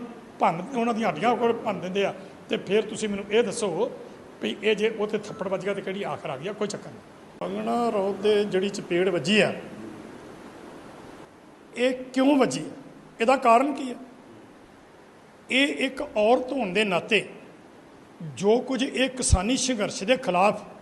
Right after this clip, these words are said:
ਸਾਡੀਆਂ ਬਜ਼ੁਰਗ ਔਰਤਾਂ ਨੂੰ, ਇਹ ਕਹਿੰਦੀ ਸੀ ਕਿਰਾਏ 'ਤੇ ਲਿਆਂਦੀਆਂ ਨੇ, ਇਹ ਸੌ ਸੌ ਰੁਪਈਏ ਦਿਹਾੜੀ 'ਤੇ ਲਿਆਂਦੀਆਂ ਨੇ, ਇਹ ਕੀ ਕੁਛ ਬੋਲਦੀ ਰਹੀ ਆ,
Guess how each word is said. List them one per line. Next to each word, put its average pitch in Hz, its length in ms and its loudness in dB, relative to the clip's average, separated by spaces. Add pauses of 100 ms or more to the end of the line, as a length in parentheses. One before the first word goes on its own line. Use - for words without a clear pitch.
(640)
ਸਾਡੀਆਂ 214 640 0
ਬਜ਼ੁਰਗ 226 320 4
ਔਰਤਾਂ 220 440 2
ਨੂੰ, 196 140 -6 (600)
ਇਹ 220 80 4
ਕਹਿੰਦੀ 233 240 0
ਸੀ 262 120 0
ਕਿਰਾਏ 240 340 10
'ਤੇ 247 180 8
ਲਿਆਂਦੀਆਂ 233 420 2
ਨੇ, 214 120 -2 (960)
ਇਹ 226 60 0
ਸੌ 226 220 2
ਸੌ 254 140 6
ਰੁਪਈਏ 254 280 0
ਦਿਹਾੜੀ 240 280 4
'ਤੇ 233 140 2
ਲਿਆਂਦੀਆਂ 240 380 2
ਨੇ, 233 160 -2 (920)
ਇਹ 254 100 4
ਕੀ 254 180 2
ਕੁਛ 254 220 2
ਬੋਲਦੀ 254 320 6
ਰਹੀ 247 160 2
ਆ, 220 160 0